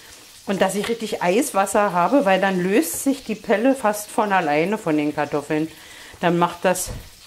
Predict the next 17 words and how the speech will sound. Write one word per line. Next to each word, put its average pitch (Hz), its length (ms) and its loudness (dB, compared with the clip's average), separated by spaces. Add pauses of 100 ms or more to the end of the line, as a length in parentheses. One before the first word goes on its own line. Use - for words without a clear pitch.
(300)
Pellen 190 420 0
auch 143 200 -4
Spaß. 135 600 -4 (800)
Also 185 180 -6
für 233 180 2
die 214 120 -2
große 214 400 2
Menge 202 440 2 (760)
werde 175 220 2
ich 180 100 -4
hier 175 200 2
auch 160 120 2
dieses 165 400 -4
ganze 151 380 0
Stück - 420 -6 (520)
Speck - 360 -4
verwenden. 135 600 -2